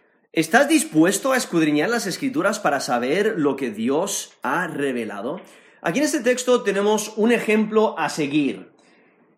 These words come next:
Y es el ejemplo de aquellos que, con los cuales se encontró el apóstol Pablo allí en Berea. Ahora, para poder entender lo que está ocurriendo, hay que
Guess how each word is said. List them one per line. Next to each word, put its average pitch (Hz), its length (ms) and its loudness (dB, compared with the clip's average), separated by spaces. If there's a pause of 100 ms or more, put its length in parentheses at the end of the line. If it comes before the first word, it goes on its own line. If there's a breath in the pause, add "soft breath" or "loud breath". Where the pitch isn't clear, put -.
(140)
Y 170 140 2
es 240 140 6
el 269 100 4
ejemplo 214 840 4
de 175 340 0
aquellos 214 500 0
que, 170 640 -2 (320)
con 165 140 2
los 156 80 2
cuales 240 220 4
se 262 40 0
encontró 202 380 2
el 247 60 2
apóstol 226 440 0
Pablo 220 400 2
allí 185 340 0
en 196 280 0
Berea. 190 680 0 (600 soft breath)
Ahora, 175 220 2
para 175 200 2
poder 190 220 2
entender 214 640 4
lo 180 100 0
que 160 80 0
está 214 160 0
ocurriendo, 180 960 0
hay 180 240 0
que 202 680 0